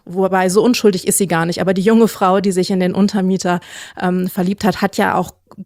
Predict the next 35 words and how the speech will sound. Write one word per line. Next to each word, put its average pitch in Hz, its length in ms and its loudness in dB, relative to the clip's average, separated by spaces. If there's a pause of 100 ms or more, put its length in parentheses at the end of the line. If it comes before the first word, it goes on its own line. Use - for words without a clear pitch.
(240)
goldene 196 440 2
Locken 185 320 0
oder 160 160 0
blonde 185 420 2
Locken. 190 400 -2 (300)
Aber 185 180 -2
dieses 202 400 -6 (180)
Golden 220 360 -2
Curls 277 420 -2
Zeichen 196 480 -2 (300)
blinkt 226 260 -8
dann 226 160 -6
auch 214 160 -4
noch 208 240 -2
in 196 160 -2
der, 185 360 0 (220)
in 208 140 -6
der 202 120 0
letzten 233 360 -2
Einstellung. 170 800 -4
Und 196 240 -2
das 226 160 0
ist - 160 -4
es, 233 180 -4 (840)
das 240 180 -6
ist - 240 -10
tatsächlich 226 420 0
auch 190 100 -6
die 226 200 0
Einstellung, 214 600 0
die 208 100 -2
sich 202 220 -2
bei 196 120 0
mir 208 240 0
so 196 320 0